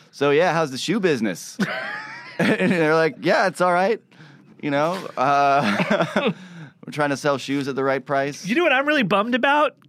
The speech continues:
Speaker 2: you guys, <laughs> is that, like, the, the national press, and I think this is, like, uh, they sh-, this is a crime.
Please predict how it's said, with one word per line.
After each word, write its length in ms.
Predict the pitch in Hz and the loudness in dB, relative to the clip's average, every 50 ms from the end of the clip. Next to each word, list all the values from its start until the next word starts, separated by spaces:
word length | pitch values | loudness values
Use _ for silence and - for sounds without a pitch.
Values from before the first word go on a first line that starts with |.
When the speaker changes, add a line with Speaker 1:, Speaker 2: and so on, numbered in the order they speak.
| _ 196 | _ -6
Speaker 2:
you 140 | 220 240 240 | -4 -2 -2
guys, 600 | 220 - - - - - - - - 349 - - 302 | -2 -4 -6 -14 -20 -20 -20 -10 -8 -8 -6 -6 -4
<laughs> 80 | 349 | -2
is 160 | 254 226 - | 0 -2 2
that, 180 | - 294 269 262 | 2 0 0 2
like, 260 | 240 247 233 214 - - - - - - - - - _ | 0 0 0 0 -2 -10 -20 -20 -20 -20 -20 -20 -20 _
the, 220 | - 185 247 269 262 - - - 196 165 160 - - _ _ | -2 -2 -2 -2 -2 -8 -14 -10 -8 -8 -8 -10 -14 _ _
the 260 | 196 180 175 214 214 196 | -6 0 2 2 2 2
national 520 | 202 247 262 294 311 - - 285 254 240 | 2 2 2 2 0 0 0 0 0 0
press, 360 | 190 - 262 254 220 175 - | 0 0 0 0 0 0 -2
and 100 | 220 190 | -4 -4
I 40 | 208 214 | -4 -2
think 180 | - - 185 | -2 -6 -6
this 160 | - 175 139 | -6 -8 -8
is, 160 | 156 147 - 180 | -10 -10 -8 -8
like, 220 | 160 151 - - _ _ _ _ - - - | -8 -8 -8 -16 _ _ _ _ -20 -12 -10
uh, 160 | - - 214 | -8 -8 -4
they 140 | 175 190 233 | -2 0 0
sh-, 140 | 208 - - | 0 0 -2
this 260 | - 185 170 175 147 | -2 -2 -2 -2 -2
is 60 | 131 | -6
a 40 | 127 - | -8 -8
crime. 680 | - - 269 269 370 370 302 185 131 110 113 143 156 | -6 0 2 4 4 4 4 2 0 -2 -2 -4 -6